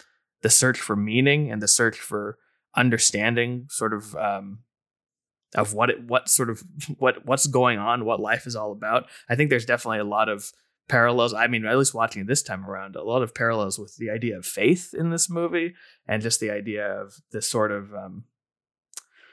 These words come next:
certain people believing in something and, and then, and coming up against the doubt of other people and even sometimes, like, the gaslighting of, <laughs> of other people. Um,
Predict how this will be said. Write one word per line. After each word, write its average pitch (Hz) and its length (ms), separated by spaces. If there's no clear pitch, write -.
certain 160 320
people 131 280
believing 135 520
in 151 100
something 143 440
and, 113 100
and 107 360
then, 104 340
and 120 180
coming 151 260
up 127 100
against 120 320
the 101 100
doubt 104 360
of 107 120
other 123 240
people 127 540
and 104 240
even 117 260
sometimes, 110 400
like, 104 160
the 101 100
gaslighting 120 800
of, 127 260
<laughs> - 60
of 135 280
other 127 240
people. 139 500
Um, 110 480